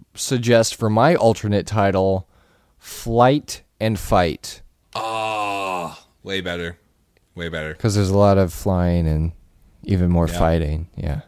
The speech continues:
Speaker 1: And it's like the fight or flight response.
Speaker 2: Mm-hmm. Ah, okay. I got it. So this is a movie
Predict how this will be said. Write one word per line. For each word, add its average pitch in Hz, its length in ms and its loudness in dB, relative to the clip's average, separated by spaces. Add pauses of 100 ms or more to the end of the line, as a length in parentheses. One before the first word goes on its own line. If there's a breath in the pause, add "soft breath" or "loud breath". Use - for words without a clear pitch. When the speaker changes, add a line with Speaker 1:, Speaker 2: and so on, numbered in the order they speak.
(100)
Speaker 1:
And 98 160 0
it's 85 200 -2
like 87 180 -2
the 101 80 -4
fight 90 240 0
or 85 80 0
flight 87 300 -2
response. 90 760 -4 (180)
Speaker 2:
Mm-hmm. 101 340 -8 (200)
Ah, 131 340 6
okay. 117 300 0 (260)
I 107 60 -6
got 101 240 -2
it. - 100 -20 (280 soft breath)
So 117 420 2 (220)
this 147 240 -2
is 180 120 -6
a 170 80 -2
movie 117 680 -4